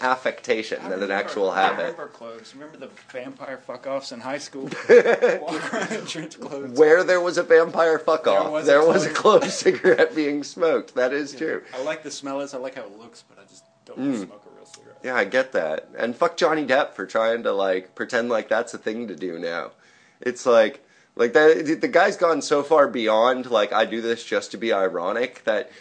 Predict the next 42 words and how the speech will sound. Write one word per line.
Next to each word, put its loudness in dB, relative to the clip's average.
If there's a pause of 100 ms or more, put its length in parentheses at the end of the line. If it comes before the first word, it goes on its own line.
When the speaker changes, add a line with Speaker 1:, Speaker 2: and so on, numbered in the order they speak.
(140)
Speaker 1:
you -4
can 2
almost 2
set 0
your -2
watch -2
by 4
whatever 2
he's -6
doing -2
is -10
the 0
last -4
thing, -2
eh, -2
like, -2
anyone -2
should -10
do -6 (360)
at 0
any -2
given -8
time, -4 (180)
I -20
think -8
is -10
where 2
we're 4
at -2
with -6
that. -4 (240)
Speaker 2:
Hmm. -20 (380)
Speaker 1:
Um, 0 (360)
but 2
yeah, 6
so, 2
uh, 6
Super -8
Bowl 4
was 0
last 0
weekend, -4